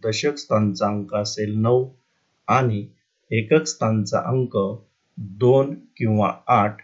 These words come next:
यापैकी एक असेल, म्हणजेच नऊ हजार सहाशे चारचे वर्गमूळ बरोबर ब्याण्णव किंवा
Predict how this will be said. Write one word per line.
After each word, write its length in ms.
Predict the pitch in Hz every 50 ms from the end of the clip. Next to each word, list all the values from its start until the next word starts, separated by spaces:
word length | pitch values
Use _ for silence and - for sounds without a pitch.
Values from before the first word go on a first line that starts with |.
| _ -
यापैकी 800 | 120 117 123 117 113 117 - 107 107 95 90 - 113 107 107 101
एक 120 | 90 92
असेल, 420 | 92 90 - - 117 117 120 - - - _ 117
म्हणजेच 400 | 110 113 117 120 131 139 139 - 117
नऊ 300 | 110 110 113 117 113 110
हजार 300 | 113 104 113 117 113 110
सहाशे 580 | 107 - - 107 104 104 104 107 - 120 107
चारचे 640 | 104 - _ - 123 120 120 120 117 - - - 120
वर्गमूळ 640 | 110 110 110 110 104 101 110 107 107 110 110 107 110 107 - _ _ _ _ _ -
बरोबर 500 | 180 110 110 117 123 120 104 101 92 - - -
ब्याण्णव 680 | - 101 98 110 110 110 110 113 113 117 117 117 113 117
किंवा 680 | 180 - - _ _ - 110 110 110 104 101 95 92